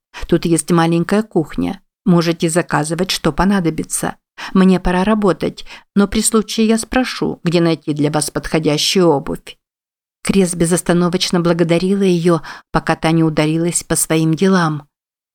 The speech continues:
«Комната номер восемь наверху», сказала девушка за стойкой и вручила Крес небольшую карточку с электронным ключом. «Прошу вас присоединиться к нашим вечерним играм в вестибюле ресторана, который находится слева.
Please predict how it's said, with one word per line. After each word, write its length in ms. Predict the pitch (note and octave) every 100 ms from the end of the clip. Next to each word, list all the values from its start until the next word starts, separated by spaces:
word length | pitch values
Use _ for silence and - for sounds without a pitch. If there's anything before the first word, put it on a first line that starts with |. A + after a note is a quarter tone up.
| -
«Комната 420 | A#3+ B3+ B3+ A#3+
номер 320 | G#3+ G3 F#3+
восемь 360 | F3 F#3 - G#3+
наверху», 580 | G#3+ B3+ - - E3+ F3 _ _ _
сказала 480 | - - F3 F3+ F3+
девушка 420 | F3+ F3+ - F#3
за 140 | F3+
стойкой 560 | F3 - A3 A3 F#3+ F3+ - -
и 60 | F3+
вручила 480 | F3+ F3+ G#3 F#3
Крес 380 | E3+ F3 G#3+ -
небольшую 540 | F#3+ E3+ E3+ - F#3 F3
карточку 640 | G3+ A#3+ A3 - - E3+
с 100 | -
электронным 580 | F3+ E3+ - F3 E3+ D#3+
ключом. 640 | - A3 - F#3 D3+ D3 _ _ _ _ -
«Прошу 340 | F#3+ - G3
вас 200 | F#3 F#3
присоединиться 800 | - G3+ G#3+ F#3+ G3 G3 - G3
к 80 | F#3+
нашим 380 | F#3 - F#3
вечерним 560 | F3+ F3+ F#3 F3 F3+ E3+
играм 460 | F3+ E3+ G3 G#3+ G#3+
в 20 |
вестибюле 540 | G3+ - E3+ F#3+ F3+
ресторана, 800 | E3+ D#3+ E3+ E3 D3+ E3 F3+ A3+ _ _
который 420 | F#3 F#3+ F3+ A#3
находится 600 | B3 - E3 F#3 F#3+ A#3+
слева. 500 | - G3 E3 D#3 -